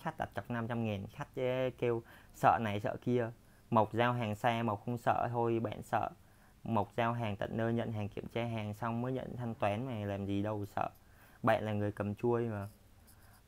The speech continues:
Với cả nữa là hàng, nói chung mình mua bán hàng hóa thì uy, uy tín với nhau thôi.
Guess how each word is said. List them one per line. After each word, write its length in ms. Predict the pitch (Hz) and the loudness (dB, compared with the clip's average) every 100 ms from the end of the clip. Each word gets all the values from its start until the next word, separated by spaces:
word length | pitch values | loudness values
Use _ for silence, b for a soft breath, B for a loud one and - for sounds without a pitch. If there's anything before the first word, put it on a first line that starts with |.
| - - - | -20 -16 -6
Với 100 | 131 | -2
cả 140 | 110 | 0
nữa 220 | 104 107 | 2 2
là 200 | - 117 | 2 0
hàng, 400 | 107 110 101 104 | 0 0 0 0
nói 120 | 110 131 | -2 -2
chung 200 | 123 110 | 0 2
mình 400 | 104 101 101 107 | 2 0 0 2
mua 140 | 120 | 2
bán 220 | 110 107 | 2 0
hàng 180 | 139 113 | -2 -2
hóa 320 | 107 101 110 147 | 0 0 -2 -2
thì 200 | 117 107 | -2 2
uy, 360 | 113 117 117 | 2 2 2
uy 180 | 131 120 117 | 0 0 0
tín 180 | 110 107 | -2 0
với 100 | 135 | -2
nhau 260 | 139 123 120 | -4 -6 -6
thôi. 240 | 117 117 | -6 -8